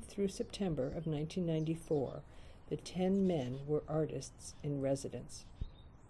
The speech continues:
Their presence generated a very warm campus reaction. The artists, all men, formed two-man teams of an elder familiar with the old ways and myths, and a young partner with the physical strength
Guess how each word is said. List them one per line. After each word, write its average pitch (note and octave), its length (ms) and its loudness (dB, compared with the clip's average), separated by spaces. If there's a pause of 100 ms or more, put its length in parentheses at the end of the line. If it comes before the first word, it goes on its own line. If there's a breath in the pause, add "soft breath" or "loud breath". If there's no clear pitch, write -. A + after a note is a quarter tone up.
(400)
Their F#3+ 140 10
presence A3+ 640 4
generated D3 680 2
a - 80 -6
very E3 380 8
warm D3+ 420 2
campus C#3 480 -4
reaction. C3+ 540 -4 (920)
The D3+ 180 0
artists, D#3+ 640 4 (160)
all F#3 180 4
men, D3 380 2 (380 loud breath)
formed F3 520 4
two-man G#3 480 6
teams D#3+ 560 2
of D3 140 4
an D3 100 4
elder F3+ 460 6 (240)
familiar F3+ 420 8
with D#3 200 8
the D3+ 100 4
old D3 260 6
ways C#3 480 2
and C#3 220 2
myths, - 540 -2 (380 loud breath)
and G3 140 6
a G#3 40 8
young G3+ 300 10
partner D#3 540 4 (180)
with E3 180 4
the D#3 80 2
physical E3+ 440 2
strength D#3 460 -2